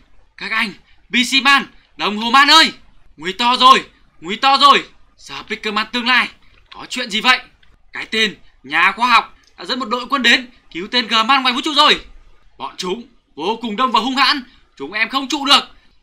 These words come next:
Lên đây để bọn chúng cứu được đồng đội của chúng rồi. Cái gì? Ta quên mất cái chuyện còn nhà khoa học tạo ra một con quái vật mới, dám đến cướp ngục ư? Thế những người anh em của chúng ta đâu? Những người anh em của chúng ta đã bị bọn chúng bắt mất rồi. Hừ, mấy cái tên này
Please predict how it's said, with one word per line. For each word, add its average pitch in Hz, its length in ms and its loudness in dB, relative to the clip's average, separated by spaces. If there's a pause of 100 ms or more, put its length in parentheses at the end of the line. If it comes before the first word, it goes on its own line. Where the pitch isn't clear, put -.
(120)
Lên 180 200 -8
đây 226 100 -6
để 190 100 -2
bọn 170 140 -12
chúng 240 280 -4 (260)
cứu 175 180 -10
được 254 140 -4
đồng 220 100 -6
đội 220 140 -8
của 214 100 -6
chúng 233 120 -12
rồi. 277 220 2 (600)
Cái 151 160 -4
gì? 226 280 0 (360)
Ta 117 160 -16
quên 202 200 -4
mất 277 140 -2
cái 285 120 -4
chuyện 277 180 -2 (440)
còn 143 140 -18
nhà 170 160 -4
khoa 233 160 -8
học - 260 -2 (280)
tạo 180 160 -4
ra 220 100 -2
một 208 80 -6
con 208 120 -10
quái 233 180 0
vật 285 140 0
mới, 247 280 2 (480)
dám 156 180 -10
đến 196 200 -4
cướp 311 120 -2
ngục 302 180 0
ư? 320 220 0 (520)
Thế 117 100 -12
những 214 160 -12
người 220 120 -2
anh 233 100 0
em 269 100 0
của 196 40 -8
chúng 247 80 -4
ta 294 60 2
đâu? 320 200 6 (640)
Những 180 200 -12
người 170 140 -6
anh 170 100 -2
em 202 140 -2
của 330 120 -12
chúng 185 120 -14
ta 339 300 2 (520)
đã 160 80 -10
bị 240 120 -6
bọn 214 120 -8
chúng 220 120 -10
bắt 311 140 6
mất 320 140 2
rồi. 277 240 6 (640)
Hừ, 320 180 0 (560)
mấy 135 140 -8
cái 214 140 -4
tên 220 120 -4
này 196 220 2